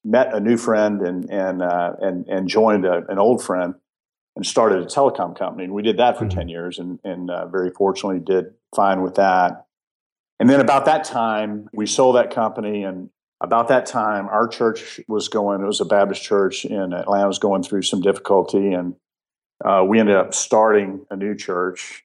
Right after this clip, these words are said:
Speaker 1: which was called Buckhead Fellowship. We thought we would trick
Speaker 2: That's
Speaker 1: people
Speaker 2: awesome.
Speaker 1: calling it a fellowship, not a church.
Speaker 2: <laughs> You tricked everybody, didn't you, with that?
Speaker 1: Yeah, we, we, that's the problem. We tricked everyone. And, and that ultimately, God's grace, that ultimately became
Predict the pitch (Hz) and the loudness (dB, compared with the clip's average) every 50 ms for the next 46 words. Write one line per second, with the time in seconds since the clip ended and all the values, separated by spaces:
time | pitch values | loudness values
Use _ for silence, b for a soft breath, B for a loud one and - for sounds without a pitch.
0 | _ _ _ - - - - 98 95 - - - - - - 107 92 82 82 104 | _ _ _ -8 -8 -4 -2 -2 -2 -2 -4 -8 -6 -2 2 2 2 2 2 0
1 | 104 - - 104 95 85 - - - 117 107 101 92 - - - - 90 87 - | 0 0 0 -2 -2 -2 -4 -4 0 2 2 2 2 0 -4 -6 -6 -6 -6 -6
2 | - 98 95 90 - 98 87 - 98 92 87 90 87 87 - - 101 95 - - | -6 -8 -8 -4 -2 -2 -2 -2 -2 -4 -4 -4 -6 -6 -4 -2 -2 -2 -2 -2
3 | 113 113 117 - - 107 95 92 - - 85 78 73 - _ _ - - - 117 | -4 -2 0 0 0 0 2 0 0 -2 -2 -4 -8 -10 _ _ -4 0 2 4
4 | 110 110 104 98 101 95 95 90 - - 110 101 98 90 - - 101 98 98 101 | 4 4 4 2 0 0 -2 -2 0 0 2 2 2 0 -2 -2 -4 -4 -2 -4
5 | 98 92 92 90 - - - 98 95 90 87 90 - - - - - - - - | -4 -4 -4 -6 -6 -4 -4 -2 -2 -2 -4 -4 -6 -8 -8 -6 -10 -10 -8 -8
6 | - - - _ _ B B B B B B 139 120 - 196 196 - - 143 151 | -10 -10 -10 _ _ B B B B B B -4 -2 0 0 -2 0 0 -2 -2
7 | 143 127 107 101 95 90 90 85 98 110 110 98 87 80 73 78 - - - 180 | 0 0 0 0 0 -2 -2 0 0 0 2 2 2 2 0 -2 -4 -2 2 4
8 | 175 156 131 143 139 - - - 135 156 - - 143 139 143 143 143 147 139 - | 6 6 6 4 2 0 -2 0 0 0 0 0 -2 0 2 4 4 4 2 0
9 | - - 139 117 - - 143 143 135 123 95 92 90 87 101 110 113 - - 123 | -2 -2 -2 -2 0 2 2 4 2 2 0 -2 -6 -6 -8 -10 -8 -4 -4 -4
10 | 113 - 123 113 110 104 104 107 107 135 147 143 139 131 139 143 135 139 160 185 | -2 0 0 0 0 0 -4 -2 2 4 4 4 4 2 2 2 4 4 4 4
11 | 180 - 143 147 160 156 - 151 120 107 98 87 92 95 98 104 104 _ - 120 | 4 4 4 2 2 2 0 -4 -4 -4 -4 -6 -6 -8 -8 -8 -10 _ -14 -12
12 | 117 107 90 _ _ - 120 107 107 110 107 - - 117 104 95 98 95 - 120 | -12 -12 -14 _ _ -4 0 0 0 0 0 -4 -4 -2 -2 -2 -2 -2 0 2
13 | 110 110 110 - 120 104 98 95 - 95 - - 104 101 101 92 92 95 | 2 2 2 0 -4 -8 -8 -8 -8 -10 -8 -8 -8 -8 -8 -10 -14 -16